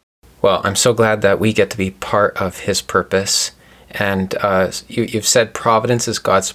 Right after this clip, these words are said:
purposeful sovereignty. That's very helpful. Uh, thank you. You've told us what God's purpose is,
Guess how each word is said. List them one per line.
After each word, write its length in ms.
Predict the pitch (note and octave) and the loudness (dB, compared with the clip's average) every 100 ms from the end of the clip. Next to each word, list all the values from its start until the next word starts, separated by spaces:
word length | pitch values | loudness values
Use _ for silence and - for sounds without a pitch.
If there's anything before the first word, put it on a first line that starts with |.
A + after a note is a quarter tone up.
| - | -12
purposeful 640 | - A#2 A2+ A#2+ - B2+ A#2 | -2 -2 2 0 0 0 2
sovereignty. 800 | - A2 G#2+ A#2+ - B2 D#3 - - - - | 2 2 2 0 0 -4 -4 -12 -20 -16 -12
That's 140 | G2+ | -6
very 220 | - G2 | 2 2
helpful. 600 | F#2 A2+ A#2+ - B2 B2 - | 2 -2 -2 2 2 2 -4
Uh, 180 | - - | -16 -12
thank 360 | - A#2+ B2 | -4 -4 0
you. 260 | B2+ B2 B2 - - - - - | 2 2 0 -16 -20 -20 -12 -2
You've 200 | A#2+ - | -2 -2
told 320 | - B2 B2 | 0 2 4
us 300 | B2+ - - - | 2 0 -6 -10
what 360 | - A2+ A#2+ - | -2 2 2 2
God's 200 | C3+ B2+ | 0 0
purpose 400 | - B2 A#2+ - | 0 2 2 4
is, 300 | A2+ D#3 | 4 4